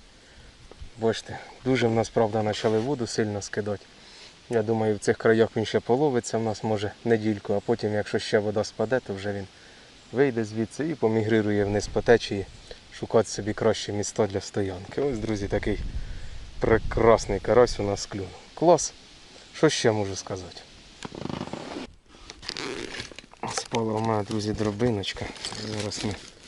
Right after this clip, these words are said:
добавимо,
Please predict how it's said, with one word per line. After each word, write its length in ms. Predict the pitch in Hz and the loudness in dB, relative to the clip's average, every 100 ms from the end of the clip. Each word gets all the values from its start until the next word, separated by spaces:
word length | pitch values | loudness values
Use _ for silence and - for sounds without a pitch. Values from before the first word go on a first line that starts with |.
| - - 262 339 - 254 320 - 220 - - - - - - - - - - | -18 -10 -8 -6 -6 -6 -4 -4 -4 -8 -10 -12 -14 -4 -2 0 2 2 0
добавимо, 560 | 110 113 107 110 98 | 0 0 4 4 4